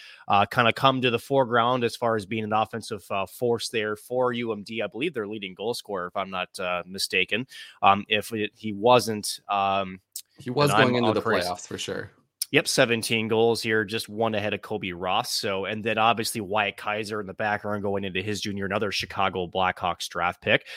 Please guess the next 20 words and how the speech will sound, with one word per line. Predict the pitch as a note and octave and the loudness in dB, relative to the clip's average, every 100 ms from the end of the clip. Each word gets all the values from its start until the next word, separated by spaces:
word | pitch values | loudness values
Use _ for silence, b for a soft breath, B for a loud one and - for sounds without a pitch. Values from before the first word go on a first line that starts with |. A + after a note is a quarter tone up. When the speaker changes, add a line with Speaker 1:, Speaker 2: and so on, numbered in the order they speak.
| B B B | B B B
Speaker 2:
Yep. | F#2 | 4
Speaker 1:
Um, | F2+ F2 F2 _ _ _ | 4 2 -4 _ _ _
so | - - B2 A#2 | 0 8 8 8
you, | B2 B2 | 4 -2
you | C3+ B2+ | 2 2
got | - B2+ D#3 | 6 4 4
some | - B2+ | -2 -4
strong | - - C#3+ B2+ C3 A2+ | -4 -2 2 4 4 2
leadership | B2+ A#2 B2 B2 | 2 2 2 2
and | G#2 | 2
strong | - B2+ A#2 A2 | 0 2 2 0
players | B2+ A2+ G#2 F#2 F2 | -2 0 0 -2 -4
there. | G#2 B2+ E3+ - B B B - | 0 2 0 -4 B B B 2
Um, | G#2 G#2 G#2 G2+ - | 6 8 6 2 0
and | C3 A2+ | 2 4
the | |
one | A2+ A#2+ F3+ F#3+ | 4 8 8 6
thing | C#3+ D3 B2 | 6 6 6
that | A2 G#2 G#2 - | 4 4 2 -2
Scott | - - A2 | -2 4 4